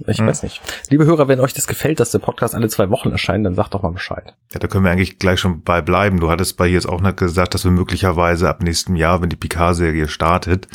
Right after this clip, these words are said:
Speaker 2: auf wöchentlich, äh, umsteigen. Aber da haben wir nochmal gesprochen. Also wir werden tatsächlich bei zwei wöchentlich bleiben. Also es wäre schön, wenn ihr das gut findet.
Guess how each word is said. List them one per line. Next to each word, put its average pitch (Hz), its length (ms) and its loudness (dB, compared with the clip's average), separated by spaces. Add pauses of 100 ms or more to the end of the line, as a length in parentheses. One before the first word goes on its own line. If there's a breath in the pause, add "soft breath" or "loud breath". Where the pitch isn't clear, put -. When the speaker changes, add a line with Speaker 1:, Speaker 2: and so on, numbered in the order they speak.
(500 loud breath)
Speaker 2:
auf - 220 -2
wöchentlich, 87 680 0
äh, 82 120 2
umsteigen. 85 640 0
Aber 80 160 2
da 80 120 0
haben 85 140 0
wir 82 80 0
nochmal 85 300 0
gesprochen. 82 480 -4
Also 80 120 0
wir 80 140 2
werden 90 220 2
tatsächlich 82 440 -4
bei 80 120 -2
zwei 85 320 0
wöchentlich 80 360 -2
bleiben. 80 240 0
Also 82 140 2
es 78 80 -2
wäre 98 220 4
schön, 104 320 4
wenn 90 120 2
ihr 92 80 2
das - 160 0
gut 113 200 -2
findet. 82 400 0